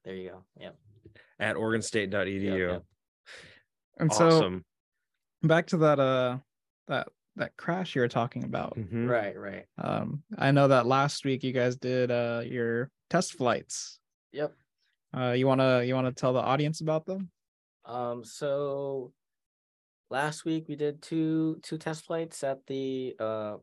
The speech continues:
Speaker 1: Brian Unwin Airfield down in Adair Village. Um, there's a little nice R C, uh, R C, whatever you call it,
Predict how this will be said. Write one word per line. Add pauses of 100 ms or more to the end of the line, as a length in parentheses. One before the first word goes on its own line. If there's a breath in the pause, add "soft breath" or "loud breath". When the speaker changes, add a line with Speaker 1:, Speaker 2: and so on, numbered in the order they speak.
(120)
Speaker 1:
Brian
Unwin (360)
Airfield (240)
down
in
Adair
Village. (560)
Um,
there's
a
little
nice
R
C, (480)
uh, (1300)
R
C,
whatever
you
call
it,